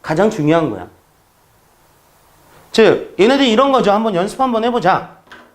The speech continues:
여기는 안 적어도 돼요. 자, Y는, 자, 이 엑스의 제곱 더하기 사 엑스 마이너스 삼이다 라고 나와 있으면 맨 처음에 어떻게 줬죠? 이로 해서 이렇게 묶어줄 수 있었죠. 자,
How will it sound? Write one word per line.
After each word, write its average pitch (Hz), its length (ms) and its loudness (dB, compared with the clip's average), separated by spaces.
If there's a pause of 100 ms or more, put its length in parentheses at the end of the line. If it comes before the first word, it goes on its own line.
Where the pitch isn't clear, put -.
(1160)
여기는 226 300 2
안 185 140 0
적어도 220 280 0
돼요. 180 540 -2
자, 151 180 -4
Y는, 160 540 -2 (500)
자, 160 360 -2
이 190 120 -4
엑스의 180 600 0
제곱 135 360 -2 (720)
더하기 160 380 0
사 139 240 -6
엑스 - 360 -10 (880)
마이너스 180 480 -4
삼이다 185 560 -4
라고 147 240 -6
나와 185 140 -2
있으면 123 520 -10 (460)
맨 247 180 2
처음에 285 260 0
어떻게 190 280 -2
줬죠? 220 560 -6
이로 254 320 -2
해서 254 240 0
이렇게 240 340 -2
묶어줄 226 440 -4
수 233 120 -10
있었죠. 151 720 -2 (500)
자, - 320 -2